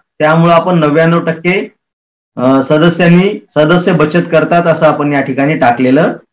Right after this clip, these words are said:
आहे. बैठका आणि अध्यक्षाची निवड. सभेचा आपल्याला अहवाल पाहायचा आहे आणि त्या ठिकाणी आपल्याला योग्य त्या ठिकाणी अशी खूण करायची आहे. तर या ठिकाणी पहा,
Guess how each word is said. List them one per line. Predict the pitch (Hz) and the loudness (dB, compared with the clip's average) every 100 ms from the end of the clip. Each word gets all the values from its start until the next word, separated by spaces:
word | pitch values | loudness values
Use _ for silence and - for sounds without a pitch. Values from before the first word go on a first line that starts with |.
| _ _ _ | _ _ _
आहे. | 120 139 104 80 - _ _ _ _ _ _ _ _ _ _ - | -4 -2 -4 -8 -14 _ _ _ _ _ _ _ _ _ _ -2
बैठका | 139 165 196 190 202 | 0 2 0 2 2
आणि | 208 | 2
अध्यक्षाची | 202 180 170 175 185 185 | 0 0 -2 -4 -4 0
निवड. | 175 165 143 - - _ _ _ _ _ _ _ _ _ _ _ _ _ | 2 4 2 -2 -12 _ _ _ _ _ _ _ _ _ _ _ _ _
सभेचा | - 143 180 180 208 | -2 2 2 2 2
आपल्याला | 202 202 202 | 4 2 4
अहवाल | 175 147 156 185 202 | 2 2 2 2 0
पाहायचा | 185 170 170 185 | 0 0 0 0
आहे | 165 165 - - _ - | 0 0 -4 -12 _ -14
आणि | 151 165 | -8 -6
त्या | 165 170 | 0 0
ठिकाणी | 170 170 175 170 | 0 0 0 0
आपल्याला | 165 170 170 | 0 0 0
योग्य | 156 147 160 | 0 0 -2
त्या | 165 165 | -2 -4
ठिकाणी | 160 160 156 | 0 0 0
अशी | 156 151 151 | -2 -4 -6
खूण | - 151 151 | -2 0 0
करायची | 143 143 131 160 - - _ _ _ _ | 0 0 0 -2 -2 -4 _ _ _ _
आहे. | 107 123 110 85 | -2 0 -2 -8
तर | _ _ - | _ _ -2
या | 135 151 185 | 2 4 4
ठिकाणी | 202 208 208 208 | 2 2 2 2
पहा, | 208 180 160 - | 2 4 2 0